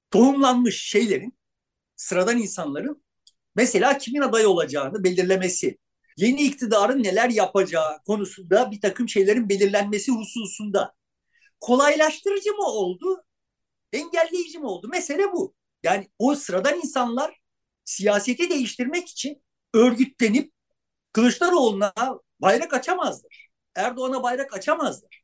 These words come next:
Mesele şu, Erdoğan benim depremde, ya-, yani şunu söyleyebilir miyiz? "Canım depremde de siz gidip kendi kendinize bu işleri yapsaydınız." diyebilir miyiz? Yani biz yapabileceklerimizin sınırı var. İktidar bunları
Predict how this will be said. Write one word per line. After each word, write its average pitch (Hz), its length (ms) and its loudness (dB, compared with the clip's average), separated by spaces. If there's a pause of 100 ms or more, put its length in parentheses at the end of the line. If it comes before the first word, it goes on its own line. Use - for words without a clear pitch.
Mesele 262 400 2
şu, - 380 -6 (160)
Erdoğan 285 540 2
benim 240 240 -6 (520)
depremde, 180 640 -2 (180)
ya-, 160 140 -2
yani 196 420 0 (180)
şunu 226 240 0
söyleyebilir 226 560 0
miyiz? 302 280 -4 (180)
"Canım 247 280 2
depremde 254 460 0
de 269 80 -2
siz 294 340 -4
gidip 202 280 -10 (560)
kendi 220 300 -4
kendinize 247 460 -2
bu 262 100 0
işleri 277 240 -2
yapsaydınız." 269 720 0
diyebilir 196 420 4
miyiz? 190 260 -4
Yani 170 200 -6
biz 285 220 -8 (240)
yapabileceklerimizin 277 880 0
sınırı 370 380 2
var. - 200 -4 (360)
İktidar 285 520 2
bunları 285 240 0